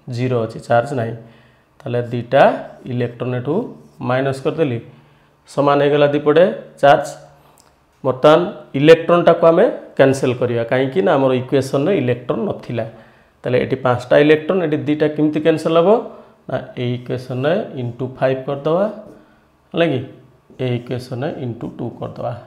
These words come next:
ତାହେଲେ ଫାଇଭ୍ ଇଣ୍ଟୁ ଟୁ ଟେନ୍, ଏଠି ଟୁ ଇଣ୍ଟୁ ଫାଇଭ୍ ଟେନ୍, ତାହେଲେ ଟେନ୍ ଇଲେକ୍ଟ୍ରନ୍, ଟେନ୍ ଇଲେକ୍ଟ୍ରନ୍ କ୍ୟାନସେଲ୍ ହେଇଯିବ। ବୁଝିପାରିଲ ନା ନାଇଁ? ତାହେଲେ ବର୍ତ୍ତମାନ କ'ଣ ହେଲା ଦେଖ, ଏଠି ଟୁ ମଲ୍ଟିପ୍ଲାଏ କରାଯାଇଛି, ତାହେଲେ ଟୁ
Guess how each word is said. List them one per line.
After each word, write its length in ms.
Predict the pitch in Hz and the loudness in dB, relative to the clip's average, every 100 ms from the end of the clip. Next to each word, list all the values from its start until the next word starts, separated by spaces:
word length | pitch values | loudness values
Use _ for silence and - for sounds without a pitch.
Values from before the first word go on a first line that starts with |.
| - | -18
ତାହେଲେ 160 | - 123 | -8 -6
ଫାଇଭ୍ 400 | 127 127 127 127 | -2 -2 -2 -2
ଇଣ୍ଟୁ 220 | 131 131 131 | -4 -2 -4
ଟୁ 100 | 131 131 123 - - _ _ - | -4 -8 -10 -16 -20 _ _ 2
ଟେନ୍, 240 | 156 190 208 - - _ | 4 4 -2 -10 -20 _
ଏଠି 180 | - 120 120 | -10 -10 -6
ଟୁ 80 | 127 | -4
ଇଣ୍ଟୁ 280 | 131 123 120 117 | -2 -4 -6 -2
ଫାଇଭ୍ 240 | 135 170 240 - - | 2 4 2 -8 -8
ଟେନ୍, 220 | 120 113 110 - | -6 -6 -10 -10
ତାହେଲେ 180 | 117 113 | -10 -6
ଟେନ୍ 180 | 131 127 | -2 0
ଇଲେକ୍ଟ୍ରନ୍, 400 | 131 139 - 175 - | 0 -2 -2 -4 -2
ଟେନ୍ 180 | 151 139 | -2 -2
ଇଲେକ୍ଟ୍ରନ୍ 380 | 139 135 160 214 - | -2 -2 -4 -4 -6
କ୍ୟାନସେଲ୍ 300 | - 151 175 | -2 2 4
ହେଇଯିବ। 200 | 185 180 190 - - _ _ _ _ _ | 4 2 -2 -4 -18 _ _ _ _ _
ବୁଝିପାରିଲ 280 | 156 147 165 185 | 0 6 8 8
ନା 40 | 220 | 6
ନାଇଁ? 120 | 180 - - - - _ _ - | 4 0 -10 -20 -20 _ _ -6
ତାହେଲେ 180 | 127 123 | 0 2
ବର୍ତ୍ତମାନ 320 | 127 127 131 131 | 2 2 2 2
କ'ଣ 100 | 139 | 2
ହେଲା 160 | 139 139 | 4 4
ଦେଖ, 160 | 139 143 139 | 4 2 2
ଏଠି 180 | 151 175 196 214 - - _ _ - | 4 4 2 -2 -14 -20 _ _ -4
ଟୁ 40 | 143 | 2
ମଲ୍ଟିପ୍ଲାଏ 420 | 147 143 151 147 | 2 2 4 4
କରାଯାଇଛି, 420 | 147 151 151 151 170 | 4 4 2 0 -2
ତାହେଲେ 260 | 156 127 123 127 - | 0 0 -2 -6 -6
ଟୁ 160 | 139 | -2